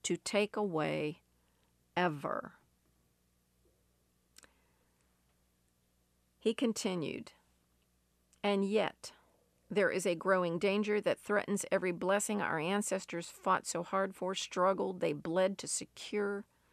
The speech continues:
Our nation is witnessing a merciless campaign to wipe out our history, defame our heroes, erase our values, and indoctrinate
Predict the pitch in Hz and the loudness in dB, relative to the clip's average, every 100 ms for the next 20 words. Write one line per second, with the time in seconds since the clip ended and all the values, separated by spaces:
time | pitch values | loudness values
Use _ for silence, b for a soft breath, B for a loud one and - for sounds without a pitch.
0 | b b b b b b - 180 175 185 | b b b b b b 0 2 4 2
1 | 220 - 247 - 226 226 214 - 175 - | 2 2 0 0 -2 2 2 2 -4 -4
2 | 160 - 170 160 156 175 208 226 220 220 | -4 -4 -4 -2 0 2 2 2 0 0
3 | - 208 208 - 175 151 156 - 160 147 | -2 -2 -2 -2 -4 -2 -6 -4 -4 0
4 | 160 196 - - 202 196 208 196 175 - | 2 2 2 2 4 4 2 0 -4 -2
5 | 170 214 - _ _ _ _ _ _ _ | -2 -4 -12 _ _ _ _ _ _ _
6 | _ _ _ _ _ _ _ _ _ - | _ _ _ _ _ _ _ _ _ 0
7 | 190 - 202 208 233 - 214 202 185 170 | 0 2 2 4 4 4 2 4 0 2
8 | 165 156 165 - - 190 160 170 202 247 | 2 0 -2 -6 -4 -2 2 4 4 4
9 | - - 196 170 160 160 151 160 - - | 0 2 2 2 2 2 0 -2 -2 -4
10 | 175 170 160 185 180 - 202 170 160 | -2 0 2 2 2 -2 -2 0 -2